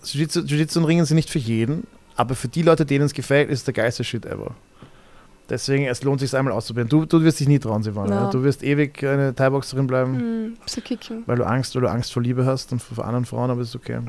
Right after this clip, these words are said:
Speaker 2: Viel, viel zu viel Kuscheln, viel zu viel
Speaker 1: Das
Speaker 2: Schweiß.
Speaker 1: ist wirklich schön.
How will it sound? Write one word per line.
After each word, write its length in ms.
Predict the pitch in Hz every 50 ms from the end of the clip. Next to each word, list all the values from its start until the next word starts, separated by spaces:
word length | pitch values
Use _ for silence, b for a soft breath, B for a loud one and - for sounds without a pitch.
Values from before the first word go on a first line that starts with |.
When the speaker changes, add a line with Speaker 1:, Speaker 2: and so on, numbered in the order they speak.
| -
Speaker 2:
Viel, 280 | - - - - - 226
viel 260 | 220 - - - 233 -
zu 120 | - 214
viel 120 | - - 208
Kuscheln, 380 | - - 233 220 - - 208
viel 140 | 202 - 220
zu 140 | 208 - 208
viel 140 | - - 214
Speaker 1:
Das 60 | -
Speaker 2:
Schweiß. 500 | - - - 208 214 208 208 208 208 -
Speaker 1:
ist 160 | 117 110 - -
wirklich 200 | 127 123 120 -
schön. 300 | - - 117 117 113